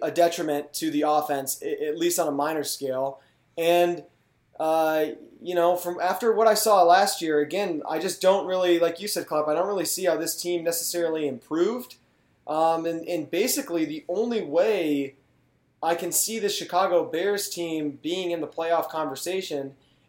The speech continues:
is if Nick Foles can, out of his back pocket, basically recreate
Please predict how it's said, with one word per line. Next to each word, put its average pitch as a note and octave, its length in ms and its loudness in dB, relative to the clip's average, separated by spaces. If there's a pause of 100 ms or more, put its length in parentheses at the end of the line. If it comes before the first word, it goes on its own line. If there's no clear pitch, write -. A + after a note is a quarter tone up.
is E3 240 -2
if - 380 -4 (120)
Nick F3 240 -8
Foles F3+ 500 0
can, D3 440 -4 (580)
out F3 180 4
of F3 80 0
his E3 120 -4
back E3 360 0
pocket, E3+ 460 2
basically D3+ 520 -2
recreate D3+ 1000 -2